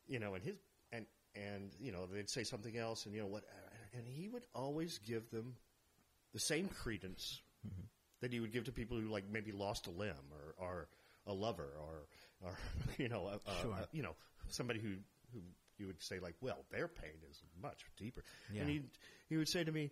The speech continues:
Speaker 1: "No, no, no, Craig, you need to understand, pain is relative. That little splinter hurts just as much as your broken heart, you know, or my, or my loss of my lover who
Speaker 2: Mm-hmm.
Speaker 1: died.
Speaker 2: Mm-hmm.
Speaker 1: That little,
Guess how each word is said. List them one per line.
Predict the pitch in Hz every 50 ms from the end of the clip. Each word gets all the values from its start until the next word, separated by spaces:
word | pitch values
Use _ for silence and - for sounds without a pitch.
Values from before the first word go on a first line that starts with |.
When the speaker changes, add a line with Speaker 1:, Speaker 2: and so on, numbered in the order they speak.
| - - - - - - - - - -
Speaker 1:
"No, | 196 214
no, | 208 208 196
no, | 185 160 135
Craig, | - 120 101 104 123
you | 175 185
need | 196 180 -
to | 135
understand, | 120 113 107 - 127 104 90
pain | - - 160 175 185
is | 156 110 -
relative. | 107 107 107 104 92 - - 69 67 - - - - - - - _ _ _ _ _ _ - - - - - - - - -
That | 156 - -
little | 165 165 160 147
splinter | - - - - 139 131 143 - 170 160 165 170 - - - - _ _ _ - - _ _ _ _ _ _ _ _ - - _ - -
hurts | - - 156 139 - - -
just | - 147 147 139 - -
as | 127 113 -
much | 123 120 117 - - 101
as | 92 90 110
your | 107 98 87 - - -
broken | - 107 101 - 101 85 80 80
heart, | 92 85 76 71 - - - _ _ _ _ _ _ _ _ _ _ - - - - - _ _ _ _ _ - - - - - - -
you | 98 92
know, | 85 80 76 - - _ _ _ _ - - - - _ _ -
or | 107 104 101
my, | 101 98 98 95 92 92 85 - - - - - - - -
or | 104 98 95
my | 98 101 98 92
loss | 92 95 98 92 87 87 - - 101
of | 90 87 -
my | 98 87 87
lover | 90 87 87 82 85 82 78 78 80 - - _ -
who | 110 113 113 110
Speaker 2:
Mm-hmm. | 110
Speaker 1:
died. | - 87 78 76 73 73 - - _ _ - 113
Speaker 2:
Mm-hmm. | 117 113 113 131 190 - - - - _ - -
Speaker 1:
That | 131 131 131
little, | 143 143 139 135 127 123